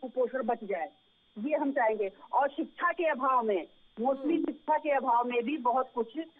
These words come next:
Speaker 1: चीजें होती हैं कि जनसंख्या अगर ये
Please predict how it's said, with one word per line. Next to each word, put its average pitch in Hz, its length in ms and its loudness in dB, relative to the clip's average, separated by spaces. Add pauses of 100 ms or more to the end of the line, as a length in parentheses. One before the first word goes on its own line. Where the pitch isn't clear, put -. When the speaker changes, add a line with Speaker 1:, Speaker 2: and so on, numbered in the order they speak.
(260)
Speaker 1:
चीजें 254 260 -4
होती 247 380 0
हैं 294 120 -4
कि 285 240 2
जनसंख्या 240 520 -4
अगर 269 200 0
ये 233 840 -6